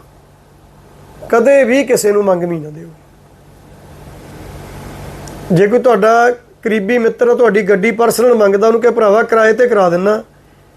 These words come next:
ਕਿਰਾਏ ਦੇ ਪੈਸੇ ਦੇ ਦੂੰਗਾ, ਪਰ ਗੱਡੀ ਨਹੀਂ ਦੇ ਸਕਦਾ।" ਦੋ ਮਿੰਟ ਦੀ ਕੋਰੀ ਕਰਾਰਾ ਜਵਾਬ ਜਿਹੜਾ ਹੈਗਾ, ਤੁਹਾਨੂੰ ਬਹੁਤ ਚੰਗਾ ਰਹਿੰਦਾ,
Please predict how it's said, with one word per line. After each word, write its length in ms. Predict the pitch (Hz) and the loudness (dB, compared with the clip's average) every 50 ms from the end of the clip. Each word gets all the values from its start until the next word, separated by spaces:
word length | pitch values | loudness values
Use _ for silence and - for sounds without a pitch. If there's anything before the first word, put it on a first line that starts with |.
| _ _ _ - | _ _ _ -4
ਕਿਰਾਏ 260 | - 208 202 214 226 233 | -2 0 2 4 4 4
ਦੇ 100 | 247 262 | 2 2
ਪੈਸੇ 320 | - 254 247 185 220 233 | 2 2 0 2 2 2
ਦੇ 100 | 214 202 | 2 2
ਦੂੰਗਾ, 240 | 190 196 220 240 240 | 2 2 2 2 2
ਪਰ 160 | 233 240 233 | 2 0 0
ਗੱਡੀ 240 | 202 214 196 208 196 | 0 0 0 -2 -4
ਨਹੀਂ 140 | 160 156 151 | -4 -6 -10
ਦੇ 100 | 151 131 | -10 -12
ਸਕਦਾ।" 320 | - 147 147 156 160 180 180 - _ _ _ _ _ - _ _ - 180 | -14 -18 -20 -20 -20 -20 -20 -20 _ _ _ _ _ -20 _ _ -10 -4
ਦੋ 360 | 151 175 196 220 247 269 269 | 0 2 4 6 6 6 6
ਮਿੰਟ 260 | 254 254 240 226 226 | 4 2 2 2 -2
ਦੀ 340 | 214 214 254 254 254 254 247 - _ _ _ _ _ _ _ _ _ _ _ _ _ _ _ - | -4 -2 0 0 0 -2 -4 -8 _ _ _ _ _ _ _ _ _ _ _ _ _ _ _ -2
ਕੋਰੀ 280 | - 226 226 226 247 247 | 2 4 4 4 4 2
ਕਰਾਰਾ 380 | 233 247 233 233 233 233 240 226 | 2 2 2 4 4 4 2 2
ਜਵਾਬ 360 | 196 208 208 208 208 202 190 | 2 2 2 2 2 2 0
ਜਿਹੜਾ 160 | 226 226 233 | 0 2 2
ਹੈਗਾ, 200 | 220 196 208 233 | 2 2 0 0
ਤੁਹਾਨੂੰ 560 | 233 - 233 214 190 185 196 202 208 233 294 - _ _ _ _ _ _ _ _ _ _ _ _ _ _ _ - - - - - - - | 0 0 0 0 0 0 0 -2 -2 -4 -8 -14 _ _ _ _ _ _ _ _ _ _ _ _ _ _ _ -20 -20 -20 -20 -16 -6 -2
ਬਹੁਤ 320 | 175 202 233 262 254 262 - | 2 4 4 4 4 2 0
ਚੰਗਾ 260 | 226 202 196 196 180 | -2 0 2 0 2
ਰਹਿੰਦਾ, 320 | 165 160 160 160 160 139 | 0 0 -2 -4 -6 -8